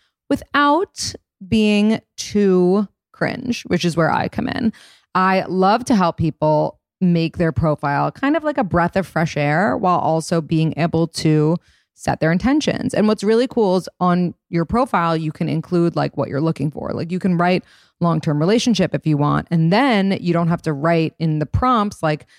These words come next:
you know, "Something I really want is, like, a long-term relationship," 'cause you already said it, you know?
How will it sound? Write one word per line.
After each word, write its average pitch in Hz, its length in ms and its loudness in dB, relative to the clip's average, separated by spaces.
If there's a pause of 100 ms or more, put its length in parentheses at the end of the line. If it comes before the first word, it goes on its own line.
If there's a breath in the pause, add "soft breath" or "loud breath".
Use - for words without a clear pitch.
(400 soft breath)
you 175 80 0
know, 165 180 2
"Something 170 400 0
I 170 80 2
really 156 320 0
want 151 400 -2
is, 147 460 -4 (180)
like, 170 240 -4
a 175 60 0
long-term 147 440 0
relationship," 135 440 -2
'cause 196 180 0
you 220 120 2
already 208 320 0
said - 360 -6
it, - 260 -8
you 185 140 0
know? 190 340 2